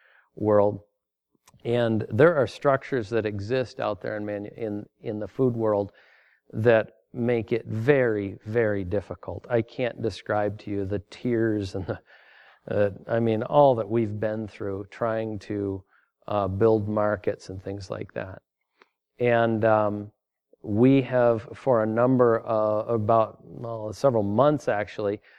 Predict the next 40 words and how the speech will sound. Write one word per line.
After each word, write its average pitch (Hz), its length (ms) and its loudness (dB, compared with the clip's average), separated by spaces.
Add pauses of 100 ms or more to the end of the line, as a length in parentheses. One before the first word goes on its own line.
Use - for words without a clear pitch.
(200)
we've 110 480 2 (160)
felt 127 420 0
like 107 300 -4
we're, 104 300 -2 (280)
we've 107 180 -4
been 101 180 0
hitting 135 420 -6
our 104 140 -4
head 123 220 -4
against 107 400 -2
the 98 60 -10
wall. 98 580 -6 (460)
And 110 300 -6
I 113 100 0
surround 117 580 0
myself 104 600 -4
with 101 140 -4
a 98 40 -2
lot 104 360 -2
of 104 120 -6
people 107 320 -6
that 101 140 -6
have 107 180 -10
a 101 60 -8
lot 101 260 -2
of 107 120 -6
experience 104 640 -10
that 101 80 -8
are 98 60 -4
good 107 200 -2
in 104 140 -6
this. 101 240 -8
And 104 140 -6
we, 104 120 -2
we 104 300 -6
have 110 140 -4
a 104 80 -4
very, 120 320 2
c-, - 200 -10
a, 104 240 -4